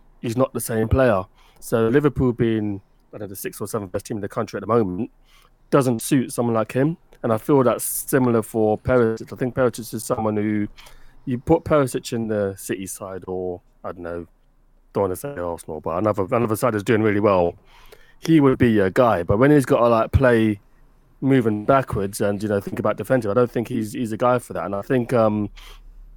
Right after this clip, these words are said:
the problem with Conte is that I think how he wants Tottenham to play is having fifty-one percent possession, fifty-two percent possession. And I don't think our defense can really work that way. And I don't think Perisic,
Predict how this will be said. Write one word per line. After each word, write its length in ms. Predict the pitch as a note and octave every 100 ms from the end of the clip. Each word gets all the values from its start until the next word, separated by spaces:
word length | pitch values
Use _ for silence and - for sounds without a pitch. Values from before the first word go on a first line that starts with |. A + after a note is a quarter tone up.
| - - - -
the 80 | -
problem 380 | - C3+ C#3+ C3
with 120 | A2
Conte 460 | - A#2 A2+ A2 F#2
is 120 | F#2
that 100 | F#2
I 80 | G2
think 300 | A#2+ A2 -
how 160 | -
he 60 | C3
wants 180 | B2 -
Tottenham 220 | - C3 - A#2
to 100 | A2
play 240 | - C3 G#2+
is 120 | F#2+
having 440 | C3+ B2 A2+ G2+ F#2+ _ - _
fifty-one 460 | - D3+ - A2+ A2
percent 340 | - G#2 G2+
possession, 340 | - G#2+ G2 A2
fifty-two 440 | C3+ A2+ A2+ A#2+
percent 260 | A#2 G#2 G2+
possession. 460 | G#2+ G#2 - F#2+ - _ _ -
And 380 | B2 A#2+ A2 - _ _ _
I 60 | B2
don't 160 | C3+
think 140 | B2+ A#2+
our 100 | A2+
defense 280 | A2 B2 -
can 200 | B2 A2+
really 180 | A#2
work 280 | A2+ C3+ D3
that 160 | A#2+ -
way. 300 | F#2+ F#2 G#2
And 140 | - G#2+
I 40 |
don't 240 | A#2 B2
think 280 | - A2+ G#2
Perisic, 680 | B2+ A#2+ A2+ - - -